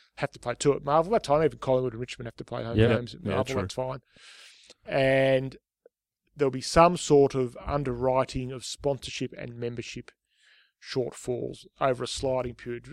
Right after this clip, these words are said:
Speaker 1: Actually, I think what happened when they left Waverley, they, a bit of an arrangement as well for a couple of years until,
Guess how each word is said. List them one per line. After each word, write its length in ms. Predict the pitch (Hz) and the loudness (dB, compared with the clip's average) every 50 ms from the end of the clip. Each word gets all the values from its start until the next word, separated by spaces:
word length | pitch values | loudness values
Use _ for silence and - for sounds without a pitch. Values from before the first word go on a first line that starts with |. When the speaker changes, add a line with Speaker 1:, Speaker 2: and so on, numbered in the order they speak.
| 185 | -6
Speaker 1:
Actually, 200 | 185 147 - 160 127 | -6 -4 -2 -4 -4
I 20 | |
think 160 | - 131 123 | -4 -4 -8
what 80 | - - | -8 -10
happened 200 | 110 113 - 113 117 | -10 -10 -10 -10 -10
when 20 | |
they 60 | 113 | -8
left 160 | 117 113 _ - | -10 -10 _ -8
Waverley, 360 | 117 117 123 - - - - | -8 -8 -6 -8 -8 -10 -10
they, 500 | 85 - 120 - _ _ _ _ - 139 | -10 -12 -14 -18 _ _ _ _ -12 -10
a 80 | 123 | -10
bit 200 | 117 120 - 131 | -10 -10 -10 -10
of 80 | 120 117 | -8 -8
an 80 | 120 120 | -10 -8
arrangement 320 | 117 120 120 110 117 113 | -8 -8 -8 -10 -12 -14
as 80 | 113 110 | -12 -8
well 280 | 113 120 117 117 117 | -6 -6 -4 -6 -6
for 180 | - - - 123 | -10 -12 -16 -14
a 40 | - | -12
couple 220 | - 123 - - | -10 -10 -8 -10
of 100 | 120 113 | -10 -12
years 200 | 123 123 120 107 | -10 -12 -12 -12
until, 300 | 117 117 - 117 117 107 | -12 -10 -10 -10 -10 -12